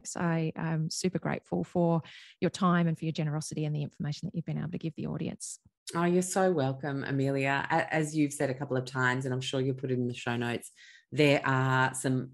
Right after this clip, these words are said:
Speaker 2: aggregated, here's everything I've done on mold things on my website, but I just wanna give a shout out to toxic mold dot org,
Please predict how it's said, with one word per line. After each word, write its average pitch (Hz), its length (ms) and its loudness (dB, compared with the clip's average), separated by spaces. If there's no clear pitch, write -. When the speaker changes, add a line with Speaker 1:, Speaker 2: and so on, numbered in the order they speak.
Speaker 2:
aggregated, 139 720 2
here's 135 260 0
everything 139 380 0
I've 131 180 2
done 135 180 0
on 127 180 -2
mold 131 340 -2
things 127 280 -2
on 123 140 -2
my 156 160 0
website, 127 600 0
but 147 100 0
I 147 80 4
just 165 400 2
wanna 165 140 -2
give 151 120 0
a 135 40 -4
shout 127 340 0
out 127 220 -2
to 131 120 -10
toxic - 560 -6
mold 123 440 0
dot 123 240 -4
org, 151 420 0